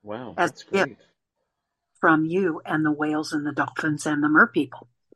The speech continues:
Speaker 1: Mm-hmm. Mm-hmm. Yeah, I could feel connecting with them. Yeah, I could, uh, easily, definitely feel connecting with them. Yeah, when
Speaker 2: Yes.
Speaker 1: I'm, uh, when I'm there. Yeah.
Speaker 2: So Saint Germain is teasingly saying, "You're a bigger cheese than you thought you were."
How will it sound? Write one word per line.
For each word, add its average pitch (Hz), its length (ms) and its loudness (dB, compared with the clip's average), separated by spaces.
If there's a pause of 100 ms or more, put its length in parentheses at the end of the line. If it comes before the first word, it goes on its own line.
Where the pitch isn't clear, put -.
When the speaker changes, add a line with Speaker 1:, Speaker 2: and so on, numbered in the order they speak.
(200)
Speaker 1:
Mm-hmm. 110 260 -16 (840)
Mm-hmm. 117 220 -16 (1600)
Yeah, 120 140 -14
I 123 100 -10
could - 160 -14
feel 170 140 -8
connecting 117 460 -10
with 90 140 -16
them. 87 180 -18 (140)
Yeah, 101 220 -14
I 101 80 -16
could, - 240 -20
uh, 110 100 -12
easily, 127 320 -16 (240)
definitely 117 300 -4
feel 101 180 -16
connecting 95 420 -18
with 90 140 -20
them. 90 120 -20 (180)
Yeah, 95 200 -18 (420)
when 101 180 -20
Speaker 2:
Yes. 175 340 -4
Speaker 1:
I'm, - 80 -18
uh, - 20 -18
when - 120 -16
I'm 180 120 -18
there. 90 320 -14 (160)
Yeah. 87 180 -18 (500)
Speaker 2:
So 180 260 2
Saint 202 360 0
Germain 190 360 -2
is 156 260 -4
teasingly 202 640 -4
saying, 175 480 -6 (260)
"You're 190 180 8
a 165 80 6
bigger 196 300 2
cheese 180 720 -8 (320)
than 175 140 -2
you 170 100 -4
thought 185 340 4
you 165 140 2
were." 147 340 0